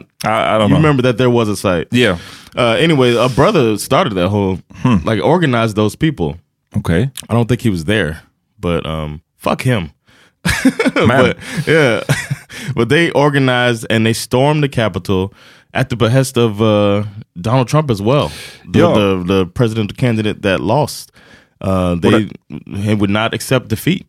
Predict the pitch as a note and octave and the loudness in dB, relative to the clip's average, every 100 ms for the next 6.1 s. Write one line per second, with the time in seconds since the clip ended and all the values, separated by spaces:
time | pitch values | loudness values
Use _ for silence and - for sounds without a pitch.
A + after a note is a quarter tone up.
0 | _ A#2 B2+ C#3 C#3 C3+ - B2+ C#3 C3 | _ 2 2 2 2 2 0 2 4 4
1 | B2+ B2+ B2 B2+ B2+ A#2+ G#2+ B2 A2+ A#2+ | 2 2 4 4 2 2 0 -2 2 0
2 | A2+ B2 D3 A2 G2+ G2+ G2 F#2 G2+ - | 2 2 4 2 4 4 2 2 0 0
3 | G2+ G2+ F#2+ F#2 G#2 F#2+ G2+ F#2 - A2+ | 0 2 2 2 0 0 0 0 2 2
4 | G#2 F#2 G2 G2 F#2+ - G#2+ G#2 G2 G2 | 2 2 2 2 0 0 0 2 0 0
5 | F#2+ F2+ G2+ F3 F#2+ F#2 F2 F#2 F#2+ F#2 | 0 2 2 2 2 -2 -2 0 0 0
6 | F2 | -2